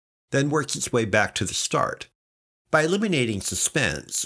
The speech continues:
this approach makes it possible to focus on the competition between Pyle and Fowler,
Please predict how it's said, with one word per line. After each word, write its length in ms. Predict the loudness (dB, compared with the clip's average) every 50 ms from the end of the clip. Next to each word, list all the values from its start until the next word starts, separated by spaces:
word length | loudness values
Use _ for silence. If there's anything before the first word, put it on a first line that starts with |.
| -4 -2
this 220 | -2 -2 -2 -2
approach 340 | -2 -2 0 -2 -2 0 -2
makes 180 | -2 -2 -2
it 80 | -6 -6
possible 440 | -2 -2 0 0 -2 -2 -4 -4 -4
to 140 | -4 -6 -6
focus 460 | -2 -2 -2 -2 0 -2 -2 -2 0
on 140 | -2 -2 -2
the 80 | -4
competition 640 | -2 -2 -2 -2 -2 -4 -4 -2 -2 -2 0 -2 -2
between 420 | -2 -2 -4 -4 -4 -4 -4 -4 -2
Pyle 380 | -2 0 0 2 2 0 -2
and 180 | -4 -4 -6 -4
Fowler, 500 | 0 0 2 2 0 -2 -4 -6 -8